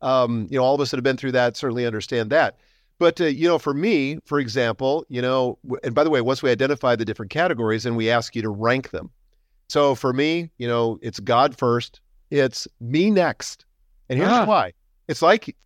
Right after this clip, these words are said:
Speaker 1: when the flight attendant comes out and does the little thing before you take off. They say, "Put the face mask,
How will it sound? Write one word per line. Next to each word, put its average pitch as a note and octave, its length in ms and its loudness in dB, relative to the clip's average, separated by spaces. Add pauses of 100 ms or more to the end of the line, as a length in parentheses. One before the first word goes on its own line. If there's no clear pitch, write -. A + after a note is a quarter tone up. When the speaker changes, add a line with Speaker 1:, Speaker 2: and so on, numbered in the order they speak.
(160)
Speaker 1:
when D3+ 160 -4
the B2+ 80 -2
flight D3+ 260 2
attendant G#3+ 480 0 (180)
comes D#3 220 0
out E3 160 4
and C#3 60 -12
does C3+ 420 -4
the C#3 100 -6
little C#3+ 200 0
thing D#3 260 0
before D3 300 -2
you A#2+ 280 -4 (340)
take D3+ 200 2
off. D3 300 2 (180)
They C3 140 0
say, C#3 300 2
"Put - 280 -6
the D3 100 -6
face E3 300 0
mask, D#3+ 360 -2